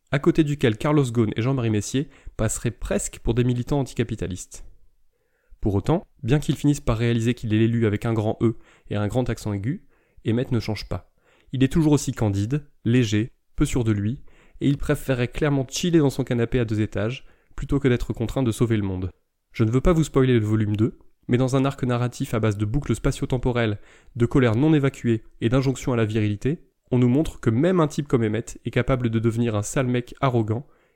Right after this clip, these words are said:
égoïste et avide de domination. À côté d'Emmett, il y a Lucy. Lucy, c'est une résistante, une militante, et elle n'est clairement pas là pour rigoler, parce que l'ordre actuel du monde ne s'y prête pas. Évidemment, tout le monde aura son rôle à jouer dans la grande victoire contre Lord Business,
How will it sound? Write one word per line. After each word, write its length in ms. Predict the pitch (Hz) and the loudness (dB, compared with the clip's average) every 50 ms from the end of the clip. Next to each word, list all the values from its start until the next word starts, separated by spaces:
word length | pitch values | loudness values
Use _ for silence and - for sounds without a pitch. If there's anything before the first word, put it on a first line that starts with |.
| - - | -6 -2
égoïste 600 | 139 139 120 117 110 113 127 - - - - - _ _ _ _ | 0 2 4 4 4 2 0 -6 -12 -16 -16 -16 _ _ _ _
et 80 | - 117 | -2 0
avide 200 | 110 107 131 123 | 0 0 -2 0
de 100 | 117 113 | 0 0
domination. 500 | 107 110 107 104 101 92 - - 85 - - _ _ _ _ _ _ _ - | 2 0 0 0 -2 -4 -6 -8 -12 -12 -14 _ _ _ _ _ _ _ -4
À 60 | 127 | -2
côté 220 | - - 143 - 139 | 0 2 2 2 4
d'Emmett, 480 | 117 113 113 123 - - - - - - | 4 4 2 2 0 -2 -6 -10 -10 -8
il 140 | - 120 107 | -4 0 2
y 60 | 113 | 2
a 40 | 113 | 2
Lucy. 440 | 113 120 127 - - - 95 - - - - - _ _ _ _ _ _ - | 2 2 0 -2 -4 -6 -8 -8 -10 -14 -20 -20 _ _ _ _ _ _ -4
Lucy, 440 | - 104 - - - 135 185 - - _ | -4 -4 -2 -2 -2 -2 -2 -4 -8 _
c'est 240 | - - 117 - - | -8 -6 -4 -2 0
une 80 | 117 110 | 2 4
résistante, 640 | 117 135 135 139 - - - 104 - - - - - - - _ - - | 4 4 4 2 0 -2 -4 -4 -4 -6 -12 -18 -18 -20 -20 _ -10 -4
une 120 | 117 113 | -2 0
militante, 600 | 120 139 139 131 127 - - 104 95 - - - - - - - | 0 2 2 0 0 0 -2 -4 -4 -6 -10 -16 -18 -18 -10 -6
et 80 | - 104 | -4 -2
elle 60 | 101 | 0
n'est 100 | 104 104 | -2 -2
clairement 420 | - - 123 127 120 120 120 127 | -2 -2 0 0 0 0 0 0
pas 140 | 120 - 117 | 0 0 0
là 80 | 117 113 | 0 0
pour 180 | - 120 107 | 0 -2 -2
rigoler, 420 | 107 107 101 104 95 95 117 143 - _ - - _ | -2 -2 -2 0 0 0 -2 -4 -8 _ -20 -8 _
parce 180 | - 113 - - | -4 -4 -2 0
que 80 | - | 0
l'ordre 240 | 120 120 123 117 107 | 2 2 2 0 -2
actuel 280 | 107 - - - 117 107 | -4 -4 -2 -2 -2 0
du 100 | 101 101 | 0 0
monde 160 | 110 120 120 | 0 0 0
ne 60 | 113 | 0
s'y 140 | 101 - - | -2 -2 -4
prête 260 | - - 101 - - | -4 -4 -4 -6 -8
pas. 240 | - 92 - - _ _ _ _ - | -10 -10 -10 -14 _ _ _ _ -4
Évidemment, 600 | - 107 95 107 104 95 95 104 127 160 - _ _ _ | -2 -2 0 2 2 2 2 0 -2 -4 -8 _ _ _
tout 140 | - - 180 | -2 2 2
le 60 | 160 | 4
monde 180 | 160 160 151 131 | 4 4 4 4
aura 160 | 120 113 113 | 4 2 2
son 160 | - - 123 | 0 0 0
rôle 160 | 113 113 113 | 2 2 2
à 40 | 110 | 2
jouer 160 | 104 107 120 | 2 0 0
dans 100 | 113 104 | 0 0
la 80 | 98 98 | 0 0
grande 260 | 95 101 113 127 127 | 0 0 0 0 0
victoire 320 | 113 113 107 - 117 110 - | -2 -4 -6 -4 -4 -4 -2
contre 220 | - 110 107 110 | -4 -4 -2 -2
Lord 140 | 101 95 92 | -2 -2 -2
Business, 540 | 92 90 90 98 95 - - - - - | -4 -4 -4 -2 -2 -4 -4 -8 -12 -16